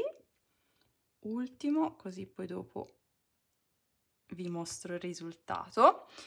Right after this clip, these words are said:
Cosa dobbiamo fare adesso? Di nuovo controllo sfocatura, sempre livello, e qui vado a sfocare veramente tanto,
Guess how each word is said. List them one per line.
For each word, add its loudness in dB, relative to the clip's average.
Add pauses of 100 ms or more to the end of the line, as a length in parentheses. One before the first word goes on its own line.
(720)
Cosa 12
dobbiamo 12
fare 12
adesso? 8
Di 4
nuovo 8
controllo 6
sfocatura, -4
sempre 4
livello, 4 (1040)
e 2 (120)
qui 4
vado 10
a 6
sfocare 4
veramente 0
tanto, 0